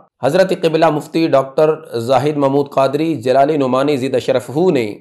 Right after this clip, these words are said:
जो पै दर पै वार किए हैं, आज तक उनकी किसी एक दलील का भी रद्द नहीं किया गया। लेकिन आज मेरे उस्ताद गिरामी शमशीर हुजूर कंजुल उलमा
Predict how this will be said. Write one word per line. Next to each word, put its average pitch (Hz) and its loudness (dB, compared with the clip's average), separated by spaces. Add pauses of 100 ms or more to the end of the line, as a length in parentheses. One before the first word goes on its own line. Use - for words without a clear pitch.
(260)
जो 180 2
पै 208 4
दर 190 4
पै 190 2
वार 143 6
किए 139 -4
हैं, 104 -4 (340)
आज 165 2 (100)
तक 160 0 (100)
उनकी 180 0
किसी 180 -8
एक 170 0
दलील 156 -2
का 160 0
भी 143 2
रद्द 147 2
नहीं 156 -4
किया 113 -4
गया। 92 -8 (240)
लेकिन 156 0
आज 170 4
मेरे 156 2
उस्ताद 139 2
गिरामी 135 0
शमशीर 147 -2
हुजूर 139 0
कंजुल 127 0
उलमा 131 2